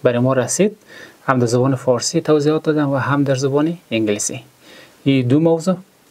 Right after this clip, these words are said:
موضوع سوم، دوستا، اکثریت کسا گفته بود که شماره تماس ما را قبول نمی‌کنه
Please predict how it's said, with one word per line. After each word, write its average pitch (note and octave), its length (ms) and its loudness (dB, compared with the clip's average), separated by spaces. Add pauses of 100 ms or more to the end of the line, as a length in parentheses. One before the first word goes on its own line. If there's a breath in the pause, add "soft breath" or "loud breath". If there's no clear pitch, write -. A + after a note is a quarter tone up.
(540)
موضوع F#3+ 460 4
سوم، F#3+ 280 0
دوستا، F3 340 0 (400 loud breath)
اکثریت C3 600 0
کسا D#3 300 0
گفته C3 300 -4
بود C3+ 200 -2
که C3 380 0
شماره A#2+ 480 0
تماس B2 400 0
ما A2 100 -6
را - 160 -6
قبول A#2+ 200 -6
نمی‌کنه - 440 -18